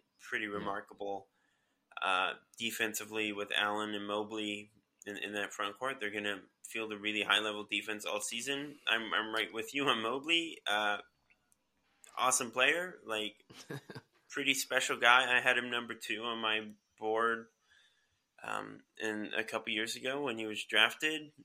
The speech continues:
Speaker 1: I, I'm doing redrafts right now for Fansided, and I like Cade a lot. I'm probably gonna have Cade number one still, but I think there's a very strong case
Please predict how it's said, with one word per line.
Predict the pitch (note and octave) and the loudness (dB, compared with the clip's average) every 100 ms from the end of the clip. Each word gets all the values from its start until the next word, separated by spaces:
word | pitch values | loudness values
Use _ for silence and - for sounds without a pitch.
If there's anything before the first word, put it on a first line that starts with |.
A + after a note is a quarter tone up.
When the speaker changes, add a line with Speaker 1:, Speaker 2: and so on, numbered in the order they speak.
| _ - | _ -6
Speaker 1:
I, | F2+ G2 D#2 | 2 2 4
I'm | A2 G#2+ | 0 -2
doing | A2+ A#2 A2+ | -2 -2 -2
redrafts | A2 B2 B2 B2 B2+ - | -2 0 4 6 4 2
right | B2 A#2+ | 4 4
now | F#2+ B2+ C3+ | 4 2 2
for | C3+ A2+ | 0 -10
Fansided, | - B2 B2+ B2+ C3+ C3+ D#3 D#3+ D3 G#2 | 2 4 4 2 2 2 0 -4 -6 -2
and | G#2+ G#2+ G#2 G#2 G2+ _ _ _ _ _ - | 0 0 -2 -6 -12 _ _ _ _ _ 0
I | A#2 | 4
like | A#2+ C#3 C3+ | 6 4 2
Cade | - C3+ C3 | 6 8 8
a | |
lot. | A#2+ A#2 C#3 C#3 | 6 8 8 6
I'm | A#2 A2 | 2 -4
probably | - A#2 B2 B2+ C3+ B2+ | 4 6 6 4 -2 0
gonna | B2+ B2 | 2 4
have | B2+ B2+ | 2 0
Cade | C3 B2+ C3 | 4 4 4
number | C3+ C3+ | 0 0
one | A2+ B2+ C#3+ | -2 -2 -2
still, | - D#3 D#3 C#3+ - | -2 0 0 0 0
but | G2+ | 2
I | D#2+ A2+ | 2 0
think | - B2+ A#2+ | 0 -2 0
there's | A#2+ A2+ | -4 -4
a | A2+ | -4
very | G#2+ A2 A2 | -2 0 2
strong | - A2 G#2 | 2 2 0
case | G#2+ G#2 G#2 - - | 0 -2 0 -4 -6